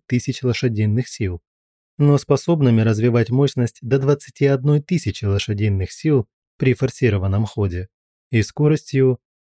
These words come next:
до двадцати двух узлов в час. Поскольку это было самое мощное судно, когда-либо входившее в гавань Сан-Франциско,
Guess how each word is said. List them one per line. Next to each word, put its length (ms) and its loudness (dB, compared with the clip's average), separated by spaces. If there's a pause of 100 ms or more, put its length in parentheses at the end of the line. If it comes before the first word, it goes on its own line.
(120)
до 140 0
двадцати 600 -2
двух 340 -2
узлов 460 -4 (140)
в 100 -20
час. 380 -6 (1000)
Поскольку 460 0
это 260 2
было 300 4
самое 420 2
мощное 460 0
судно, 640 -2
когда-либо 640 0
входившее 600 -2
в 60 -10
гавань 300 -2
Сан-Франциско, 880 -4